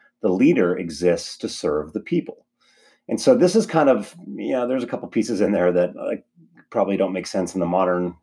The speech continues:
day we live in, but in general, the idea is that the leader exists to serve the people.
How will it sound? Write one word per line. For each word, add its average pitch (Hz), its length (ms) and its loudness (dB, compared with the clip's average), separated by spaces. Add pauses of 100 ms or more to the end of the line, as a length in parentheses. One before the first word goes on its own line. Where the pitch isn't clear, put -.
(120)
day 90 180 2
we 87 120 2
live 131 220 6
in, 104 160 6
but 104 140 4
in 113 140 6
general, 98 560 4
the 104 120 6
idea 107 380 6
is 107 100 4
that 110 140 2
the 95 100 -2
leader 110 320 4
exists 90 460 -4
to - 140 -18
serve 90 360 -4
the 87 80 -8
people. - 440 -12